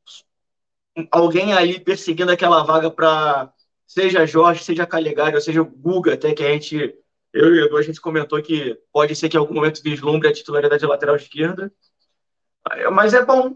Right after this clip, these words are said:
ter mais alguém ali e sabendo que, que tem boa qualidade, não só pra lateral esquerda, como também pra camisa oito, né? Que hoje a gente ainda vê que, pô, o Iago tem vigor físico, mas falta um pouco de técnica. O Martinelli sobra técnica, mas falta um pouco do vigor físico.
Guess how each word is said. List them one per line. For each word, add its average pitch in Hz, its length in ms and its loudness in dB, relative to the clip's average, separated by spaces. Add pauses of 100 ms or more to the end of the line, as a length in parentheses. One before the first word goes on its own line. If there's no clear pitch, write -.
(120)
ter 196 100 -6
mais 190 180 2
alguém 180 220 2
ali 180 440 0
e 247 60 -2
sabendo 233 380 0
que, 226 200 -14
que - 160 -16
tem 190 140 -2
boa 196 200 0
qualidade, 190 680 0 (360)
não 254 160 2
só 247 140 0
pra 214 160 4
lateral 208 200 -4
esquerda, 208 320 -2
como 233 160 -14
também 233 220 -2
pra 233 120 -4
camisa 247 380 -2
oito, 208 320 4
né? 156 160 0
Que 170 400 4 (480)
hoje 190 300 4
a 214 40 6
gente 220 160 2
ainda 190 600 4 (320)
vê 185 220 2
que, 185 360 0 (200)
pô, 185 160 6
o 165 80 8
Iago 185 280 4
tem 202 140 -8
vigor 180 320 -2
físico, 233 460 -12
mas 226 160 -6
falta 214 200 -10
um - 40 -20
pouco 220 220 -8
de 214 80 -18
técnica. 185 540 -2
O 147 60 -6
Martinelli 180 420 0
sobra 208 400 4
técnica, 226 340 -2
mas 220 160 -4
falta 214 260 -2
um - 20 -16
pouco 220 180 4
do 214 100 -2
vigor 202 280 -2
físico. 180 580 -8